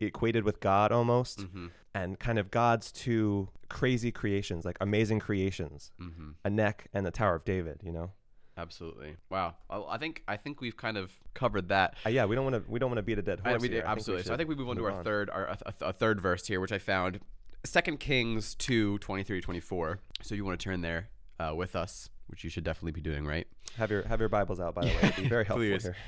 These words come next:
Speaker 2: And if you're driving, pull over and, yeah, you know. Second Kings two twenty-three, twenty-four says, "He went up from there to Bethel, and while he was going up on the way,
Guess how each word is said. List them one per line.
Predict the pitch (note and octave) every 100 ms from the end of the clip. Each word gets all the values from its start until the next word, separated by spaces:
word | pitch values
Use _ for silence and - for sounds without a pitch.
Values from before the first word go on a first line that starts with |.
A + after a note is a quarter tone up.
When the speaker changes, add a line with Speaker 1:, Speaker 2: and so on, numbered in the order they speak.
| -
Speaker 2:
And | A#2
if |
you're | A#2+ A2
driving, | G#2+ G2+ F#2 E2 F2 -
pull | - E2
over | D#2 D2+
and, | D2 D2+ - - -
yeah, | - B1+ - - - -
you |
know. | C2 - - -
Second | G#2+ A2
Kings | G2 E2
two | -
twenty-three, | E2 D#2 D#2
twenty-four | D2 D2+ - C#2+
says, | - - - - -
"He | C#3
went | C3+ F3
up | E3
from | - B2+
there | A#2 A#2+
to | A2+ F#2+
Bethel, | F2 F#2 F#2 F#2 - - - - -
and |
while | F2 E2
he | F2+
was | E2
going | - A2+ A#2+
up | A2+ -
on | F#2+
the | F#2
way, | G2 A#2+ B2